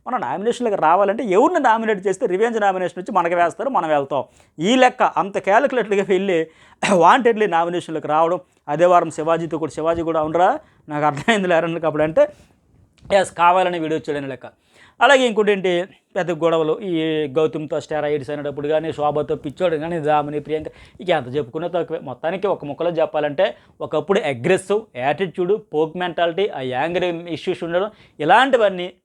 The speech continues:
అవన్నీ, ఆ, మార్చుకుంటూ కొత్తగా నేర్చుకుంటూ తప్పులు దిద్దుకుంటూ గెలవాలనే ఆకలి. ఆ ప్రతిసారి అగ్రెసివ్, అగ్రెసివ్, అగ్రెసివ్ అని తప్పించేస్తే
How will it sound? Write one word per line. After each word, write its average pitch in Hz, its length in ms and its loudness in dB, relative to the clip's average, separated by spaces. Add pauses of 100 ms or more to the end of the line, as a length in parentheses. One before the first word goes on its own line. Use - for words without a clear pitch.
(160)
అవన్నీ, 214 680 -2 (400)
ఆ, 135 180 -2
మార్చుకుంటూ 196 720 2
కొత్తగా 180 380 -6
నేర్చుకుంటూ 180 680 -4
తప్పులు 160 360 -4
దిద్దుకుంటూ 175 680 -2
గెలవాలనే 175 600 0 (180)
ఆకలి. 196 540 2 (480)
ఆ 131 60 -10
ప్రతిసారి 208 760 2 (100)
అగ్రెసివ్, 170 400 -4
అగ్రెసివ్, 165 380 -6
అగ్రెసివ్ 175 320 -4
అని 165 80 -4
తప్పించేస్తే 160 840 -2